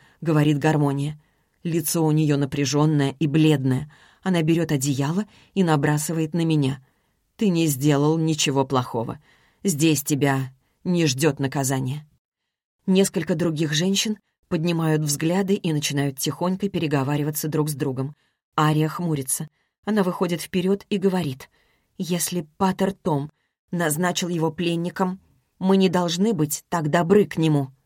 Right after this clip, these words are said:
«Молчать!» — рявкает Гармония так резко, что Ария съеживается. «Мне нужно подумать».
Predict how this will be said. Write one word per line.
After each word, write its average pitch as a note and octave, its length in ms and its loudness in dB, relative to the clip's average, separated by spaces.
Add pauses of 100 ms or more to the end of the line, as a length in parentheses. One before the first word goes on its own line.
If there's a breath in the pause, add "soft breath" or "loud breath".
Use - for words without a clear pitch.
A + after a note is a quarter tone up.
(240)
«Молчать!» — D#3+ 840 2 (300)
рявкает D3 540 2
Гармония C#3+ 480 0
так C3 180 -4
резко, E3 380 -2 (240)
что - 220 -2
Ария D3+ 240 2
съеживается. D3 760 0 (320)
«Мне G3+ 220 4
нужно E3+ 300 2
подумать». D#3+ 640 4